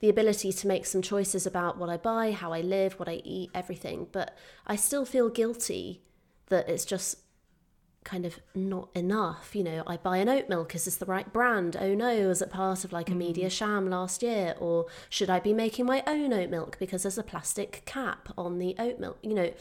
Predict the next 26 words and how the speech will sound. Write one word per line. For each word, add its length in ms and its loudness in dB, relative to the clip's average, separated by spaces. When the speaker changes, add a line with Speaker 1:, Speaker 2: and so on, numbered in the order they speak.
Speaker 1:
how 480 6
Speaker 2:
<laughs> 320 -16
Yeah. 260 -4
Speaker 1:
how 380 8
sort 180 2
of 140 -2
blinkered 540 6
do 120 4
we 100 6
need 240 6
to, 220 -2
to 180 -4
be? 300 2
It's, 380 -2
um, 520 0
I 60 6
don't 160 6
know 60 4
if 120 -4
you've, 320 -2
you 160 -4
feel 280 2
that 200 -2
sort 160 -4
of 180 -6
annoying 600 0